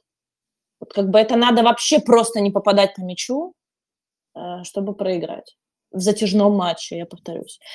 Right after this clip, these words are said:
И еще Андрею очень повезло, что Финн снялся, потому что первый круг у него на самом деле был жесткий. Ему подфартило, и, мне кажется, победа в трех сетах, которую он вчера одержал,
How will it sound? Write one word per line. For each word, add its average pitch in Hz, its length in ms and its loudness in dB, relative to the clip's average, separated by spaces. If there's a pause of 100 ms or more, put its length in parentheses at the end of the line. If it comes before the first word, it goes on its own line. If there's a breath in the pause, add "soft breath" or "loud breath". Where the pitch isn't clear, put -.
(140)
И - 100 4
еще 247 280 6
Андрею 277 340 2
очень 254 240 0
повезло, 240 720 2
что 214 400 4
Финн 208 300 0
снялся, 196 680 -8
потому 196 260 -6
что 196 160 -8
первый 208 320 2
круг 277 280 -4
у - 40 -2
него 185 120 -6
на 180 120 -10
самом 196 280 -6
деле 180 220 -6
был 175 180 -6
жесткий. 175 680 -6 (480 loud breath)
Ему 240 200 8
подфартило, 233 920 4 (100)
и, 220 260 2
мне 220 160 0
кажется, 220 360 -4
победа 220 420 4
в 208 60 -4
трех 208 200 -6
сетах, 320 360 -6
которую 190 420 -4
он 180 180 -10 (180)
вчера 196 280 -4
одержал, 175 580 -2